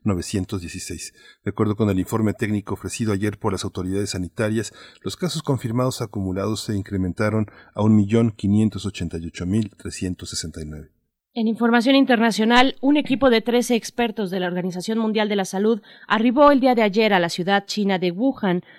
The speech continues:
Speaker 2: para investigar el origen del coronavirus sars cov dos.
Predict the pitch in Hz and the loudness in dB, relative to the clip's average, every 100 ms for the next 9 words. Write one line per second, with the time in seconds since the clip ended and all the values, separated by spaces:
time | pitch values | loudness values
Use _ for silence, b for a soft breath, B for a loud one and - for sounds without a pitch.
0 | B 185 170 175 - 196 196 220 - 214 | B 0 0 0 -2 0 2 2 2 0
1 | 208 226 240 262 233 - 190 247 247 220 | 2 0 -2 0 0 -2 0 2 2 0
2 | 233 226 185 190 202 - - - 175 170 | 2 2 2 2 0 -4 -8 -4 -4 -4
3 | - 202 202 262 - - | -6 -4 2 0 0 -12